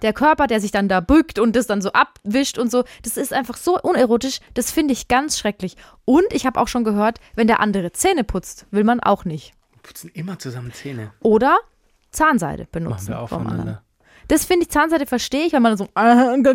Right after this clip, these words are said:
Speaker 2: Ja gut, aber dann dreht man sich doch so ein bisschen weg. Also
Speaker 1: Genau.
Speaker 2: du musst es ja nicht
Speaker 1: Aber
Speaker 2: ins
Speaker 1: Zähne
Speaker 2: Gesicht
Speaker 1: putzen
Speaker 2: des
Speaker 1: verstehe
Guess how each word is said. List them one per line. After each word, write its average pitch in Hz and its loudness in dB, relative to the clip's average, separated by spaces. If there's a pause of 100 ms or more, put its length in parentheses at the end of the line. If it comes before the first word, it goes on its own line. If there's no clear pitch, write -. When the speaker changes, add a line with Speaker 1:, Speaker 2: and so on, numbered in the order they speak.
Speaker 2:
Ja 285 6
gut, 208 -8
aber 104 -10
dann 107 -6
dreht 113 -8
man 151 -6
sich 113 -6
doch 113 -8
so 107 -6
ein 110 -4
bisschen 107 -6
weg. 139 -2
Also 123 2
Speaker 1:
Genau. 185 2
Speaker 2:
du 170 0
musst 160 -4
es 127 -6
ja 123 -2
nicht 123 2
Speaker 1:
Aber 220 2
Speaker 2:
ins 160 -2
Speaker 1:
Zähne 214 -2
Speaker 2:
Gesicht 233 0
Speaker 1:
putzen - -4
Speaker 2:
des 254 -4
Speaker 1:
verstehe 233 -2